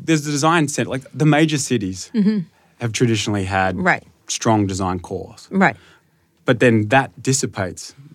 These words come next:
Speaker 1: when you get out. And I
Speaker 2: Right.
Speaker 1: think we're seeing the demand for that all over,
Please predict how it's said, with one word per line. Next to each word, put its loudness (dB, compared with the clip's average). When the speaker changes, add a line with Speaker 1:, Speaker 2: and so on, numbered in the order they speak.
Speaker 1:
when -2
you 0
get -2
out. -6
And 2
I 6
Speaker 2:
Right. 0
Speaker 1:
think 2
we're 2
seeing 2
the 4
demand -2
for -8
that -8
all 0
over, -4